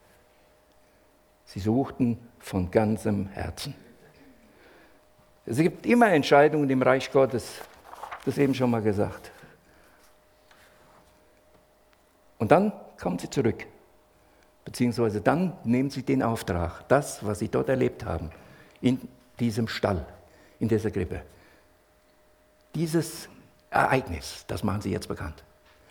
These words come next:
Das heißt, sie können nicht schweigen von dem, was sie gesehen haben. Und wir können das ja auch von uns. So in der Anfangsphase, dieses Erlebte, diese Veränderung in unserem Leben,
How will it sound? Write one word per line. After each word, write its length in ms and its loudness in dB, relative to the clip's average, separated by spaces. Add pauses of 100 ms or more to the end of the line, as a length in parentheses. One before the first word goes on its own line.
(220)
Das 120 4
heißt, 160 6
sie 60 2
können 240 8
nicht 160 2
schweigen 480 6
von 180 4
dem, 220 4
was 120 6
sie 80 0
gesehen 420 2
haben. 280 -2 (1000)
Und 120 4
wir 100 8 (640)
können 200 6
das 120 4
ja 80 6
auch 120 4
von 160 4
uns. 340 2 (920)
So 160 10
in 60 6
der 120 8
Anfangsphase, 840 4 (380)
dieses 280 4
Erlebte, 600 6
diese 240 2
Veränderung 560 6
in 100 2
unserem 300 4
Leben, 400 0